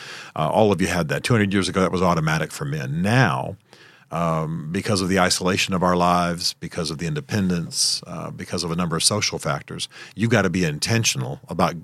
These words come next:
pulling men around you. The average man in high school, elementary school, maybe some college, the military, friendships are automatic. They're quick, they're easy,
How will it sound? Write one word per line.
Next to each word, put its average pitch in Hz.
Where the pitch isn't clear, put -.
pulling 87
men 80
around 90
you. 82
The 82
average 101
man 90
in 78
high 92
school, 87
elementary 87
school, 82
maybe 80
some 82
college, 82
the -
military, 80
friendships 95
are 87
automatic. 82
They're 80
quick, -
they're 82
easy, 82